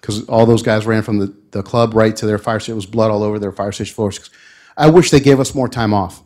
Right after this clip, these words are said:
Well, our fire administration gave any person, regardless if they're on an incident, thirty days off. If you want it, you take as much of time as you want for the next thirty days. No questions asked. That was huge.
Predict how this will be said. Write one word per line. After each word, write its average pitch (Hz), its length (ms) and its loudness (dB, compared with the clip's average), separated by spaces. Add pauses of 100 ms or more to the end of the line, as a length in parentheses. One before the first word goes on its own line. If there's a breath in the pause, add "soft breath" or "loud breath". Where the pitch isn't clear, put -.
(180)
Well, 123 160 0
our 117 120 4
fire 143 340 6
administration 135 520 6
gave 104 400 0 (380 soft breath)
any 156 240 8
person, 117 480 2
regardless 123 420 4
if 139 80 0
they're 139 140 2
on 135 180 2
an 139 60 0
incident, 117 480 -2 (1200)
thirty 139 240 2
days 135 300 4
off. 104 400 0 (240)
If - 120 -16
you 135 120 6
want 147 260 6
it, - 60 -8 (760)
you 123 100 -6
take 143 200 2
as 117 140 0
much 131 220 2
of 120 140 0 (220)
time 123 260 0
as 117 140 2
you 120 80 0
want 107 260 0
for - 60 -12
the 107 80 -2
next 110 220 -4
thirty 110 220 2
days. 101 480 -6 (540)
No 131 160 6
questions 127 380 2
asked. 104 380 -6 (2250)
That 139 120 0
was 139 120 0
huge. 104 380 -6